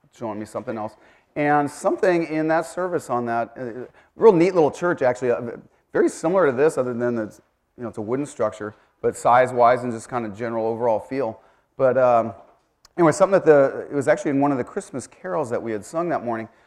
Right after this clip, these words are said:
was the idea of Jesus being this perfect, blemished, unblemished lamb. And so, I, you know, I'm not great at sitting and listening in a service. I, I, I,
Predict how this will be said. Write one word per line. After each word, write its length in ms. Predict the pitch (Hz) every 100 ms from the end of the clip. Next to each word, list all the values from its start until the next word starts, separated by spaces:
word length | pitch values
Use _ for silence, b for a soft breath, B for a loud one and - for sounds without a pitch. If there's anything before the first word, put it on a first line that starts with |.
| b
was 140 | - 120
the 100 | 139
idea 380 | 139 139 175 175
of 400 | 143 135 107 110
Jesus 340 | 131 151 151
being 300 | - 131 131
this 180 | 110 -
perfect, 560 | _ - 139 143 131 - _ _
blemished, 680 | 139 120 123 123 123 - _ _ _ _ -
unblemished 560 | 147 151 131 113 113 -
lamb. 560 | 123 135 139 78 73 _ _ _ _ _
And 560 | 123 123 123 123 120 123 _ _ _ _ _
so, 520 | - - 131 117 117 _ -
I, 260 | 123 - 135
you 80 | 143
know, 80 | 143
I'm 100 | 143
not 500 | 165 - 127 - 135
great 460 | 104 110 117 135 131
at 240 | 123 -
sitting 540 | - 131 123 135 135
and 180 | - 120
listening 380 | 113 - 131 127
in 80 | 113
a 40 |
service. 540 | 107 113 110 123 123 -
I, 120 | 117
I, 220 | 110 110
I, 220 | 104 113